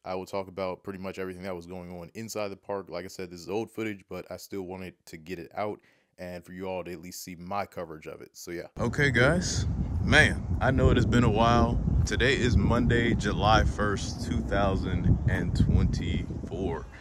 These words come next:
So, as you can see, they gotten track all the way down here now. I'm gonna definitely get some shots, but I'm gonna go ahead and get over this fence really quick. Let me, uh... All right, so these pieces are now curved. So these are some more pieces that are probably gonna be going,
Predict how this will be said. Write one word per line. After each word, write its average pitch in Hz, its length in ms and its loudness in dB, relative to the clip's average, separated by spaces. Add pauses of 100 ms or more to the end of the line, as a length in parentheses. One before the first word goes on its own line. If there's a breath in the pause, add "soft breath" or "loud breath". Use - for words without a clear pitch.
(320 loud breath)
So, 135 520 2 (320)
as 120 100 2
you 127 80 -2
can 117 160 -2
see, 156 400 0 (120)
they 120 120 4
gotten 139 300 6
track 120 280 4 (120)
all 123 400 6
the 110 80 -2
way 104 160 2
down 95 260 4
here 101 220 2
now. 95 340 4
I'm 104 160 0
gonna 107 160 4
definitely - 320 4
get 90 140 -2
some 82 180 -4
shots, 92 420 2
but 92 400 0
I'm 92 120 -4
gonna 95 160 -2
go 95 80 -2
ahead 92 100 2
and 87 80 -4
get 92 100 0
over 90 200 -2
this 82 160 -6
fence 92 260 -6
really 87 180 -4
quick. 90 300 -6
Let 92 140 -6
me, 90 160 -4
uh... 82 300 -4 (200)
All 127 140 4
right, 95 180 -4
so 135 480 -2 (480)
these 208 240 -6
pieces 180 480 -8 (140)
are 120 440 2 (460)
now 147 460 4 (140)
curved. - 460 0
So 104 140 -4
these - 260 -2
are 147 120 -4
some 135 160 -4
more 123 160 -4
pieces 120 260 0
that 107 140 -4
are 92 60 -6
probably 113 440 0
gonna 107 220 -4
be 98 220 -2
going, 95 680 -2